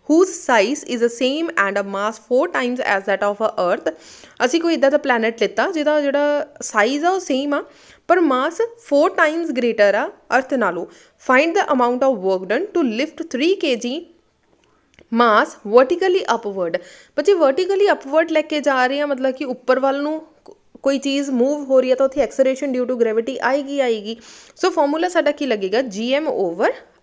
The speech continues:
ਆਰ ਸਕੁਏਅਰ। So G is equals to G M over ਆਰ ਸਕੁਏਅਰ। ਪਹਿਲਾਂ ਬੱਚੇ ਅਰਥ ਦਾ ਨਿਕਾਲ ਲਿਆ, so ਅਰਥ ਦਾ ਮਾਸ, ਅਰਥ ਦਾ ਰੇਡੀਅਸ, ਅਰਥ ਦੀ ਗ੍ਰੈਵਿਟੀ। ਕਲੀਅਰ ਹੋ ਗਿਆ? So ਬੱਚੇ ਆਹ ਵਾਲਾ ਫਾਰਮੂਲਾ ਲਗਾ ਕੇ ਪਹਿਲਾਂ ਤੁਸੀਂ ਅਰਥ ਵਾਲਾ ਜਿਹੜੀ ਆ ਸਾਰੀ ਕੈਲਕੂਲੇਸ਼ਨ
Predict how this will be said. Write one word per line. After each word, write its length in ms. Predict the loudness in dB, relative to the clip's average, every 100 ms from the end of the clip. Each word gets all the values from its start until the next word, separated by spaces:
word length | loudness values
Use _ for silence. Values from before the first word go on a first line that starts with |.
| 4
ਆਰ 140 | 4
ਸਕੁਏਅਰ। 440 | 2 -6 -6 -4 -6 -14 -20 _
So 140 | 0 0 0 -4
G 100 | -4 -4
is 100 | -6
equals 360 | -8 -4 -4 -4 -4
to 80 | -4 -6 -8
G 80 | -2 -2
M 80 | -2
over 300 | -4 -2 -4 -4 -8
ਆਰ 160 | -2 -2
ਸਕੁਏਅਰ। 260 | -2 -6 -2
ਪਹਿਲਾਂ 280 | 0 2 2
ਬੱਚੇ 200 | 0 0 0
ਅਰਥ 160 | -2 0
ਦਾ 140 | 0
ਨਿਕਾਲ 360 | -2 -2 -2 -2
ਲਿਆ, 100 | -2
so 180 | -2
ਅਰਥ 160 | -4 -4
ਦਾ 120 | -4
ਮਾਸ, 320 | -2 -4 -4 -4 -4
ਅਰਥ 160 | -2
ਦਾ 140 | -2 0
ਰੇਡੀਅਸ, 380 | -2 -2 -4 -2 -4
ਅਰਥ 160 | -4 -6
ਦੀ 160 | -4
ਗ੍ਰੈਵਿਟੀ। 460 | -4 -2 -4 -6 -10 -12 -20 _ _ 2
ਕਲੀਅਰ 220 | 4 6
ਹੋ 120 | 2
ਗਿਆ? 220 | 0 0 -2 -8 _ 0
So 120 | 0
ਬੱਚੇ 240 | 2 0 2
ਆਹ 160 | 2
ਵਾਲਾ 180 | 2 0
ਫਾਰਮੂਲਾ 460 | 2 0 2 0 0
ਲਗਾ 280 | 0 0 0
ਕੇ 160 | 0
ਪਹਿਲਾਂ 240 | 0 0 -2
ਤੁਸੀਂ 320 | -4 -4 -4 -6 _ -2 2
ਅਰਥ 160 | 2 4
ਵਾਲਾ 260 | 2 4
ਜਿਹੜੀ 280 | 2 -2 0
ਆ 180 | 0 0 -8 _ _ _ _ _ -2
ਸਾਰੀ 360 | 4 4 4
ਕੈਲਕੂਲੇਸ਼ਨ 640 | 2 0 0 -2 -2 -4